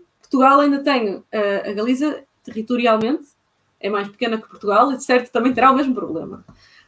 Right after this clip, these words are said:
Mas, eh, Portugal tem um problema muito grave, que é super centralizado em Lisboa. Eh, então, eu, sendo do Porto, eu, aliás, nem sequer sou da cidade, eu moro no campo,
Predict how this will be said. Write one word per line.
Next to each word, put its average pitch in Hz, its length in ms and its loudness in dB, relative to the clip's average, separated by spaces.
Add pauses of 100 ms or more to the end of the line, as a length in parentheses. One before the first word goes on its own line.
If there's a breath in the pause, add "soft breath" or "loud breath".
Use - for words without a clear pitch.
Mas, 226 300 0
eh, 220 480 0 (360)
Portugal 254 320 4
tem 294 140 4
um - 20 4
problema 294 240 4
muito 277 180 2
grave, 262 300 2
que 202 80 -4
é 196 40 -2
super 247 300 -4
centralizado 233 680 -4
em 240 80 -2
Lisboa. 220 420 -2 (680 soft breath)
Eh, 196 640 0
então, 220 360 2
eu, 208 180 2
sendo 214 320 0
do 196 100 -4
Porto, 175 340 -4 (400)
eu, 175 100 -8
aliás, 180 580 -6
nem 220 100 -2
sequer 185 200 -8
sou 180 160 -8
da 175 80 -10
cidade, 254 440 0 (100)
eu 175 80 -12
moro 170 340 -10 (200)
no 196 80 -14
campo, 254 320 -2